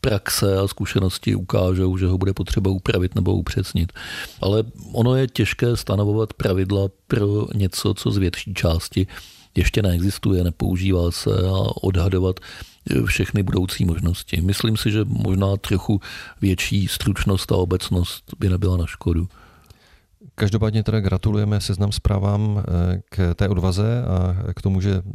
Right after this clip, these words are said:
Speaker 2: jsou tou první vlaštovkou na českém mediálním trhu, aspoň pokud vím tedy. Eh, myslím, že další redakce budou asi brzy následovat a budou tedy zveřejňovat své, eh, kodexy, eh, toho, jakým způsobem budou s A I nástroji, eh,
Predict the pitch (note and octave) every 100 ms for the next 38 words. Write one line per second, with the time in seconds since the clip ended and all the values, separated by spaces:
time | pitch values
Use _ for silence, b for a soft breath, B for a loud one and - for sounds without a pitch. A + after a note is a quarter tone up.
0 | - B2+ - - G2 F2+ - G#2 F#2 F#2
1 | F#2 G#2 E2+ D2+ F2+ - G2 F#2+ E2 F#2
2 | - G2 F#2 F#2+ G#2 G#2 F#2+ F2+ G#2 -
3 | F#2+ F#2 - - F2+ E2 F#2 F#2+ A#2 B
4 | B B B - F2+ F#2+ F2+ G2+ F#2+ F#2+
5 | F2+ - - F#2+ F#2+ F#2+ E2+ F2 F#2 -
6 | F#2 F#2 F#2+ E2+ G2+ F#2 F2 F2 F#2+ F#2+
7 | F2 D#2+ G2+ F#2 F#2 F#2 F2+ F2+ F2+ F#2
8 | F#2+ F2+ F#2 F2+ F2 F2+ F2+ - - F2
9 | F2 F2 B B B B C#2 D#2+ - F#2+
10 | F2 - - F#2+ F#2 F#2 F2 F2 G2 _
11 | F2+ F2 F2+ - F#2+ - - F2+ F2 F2+
12 | F#2+ F#2 - E2+ E2 F2 E2 E2 - F#2+
13 | F2 E2+ F2+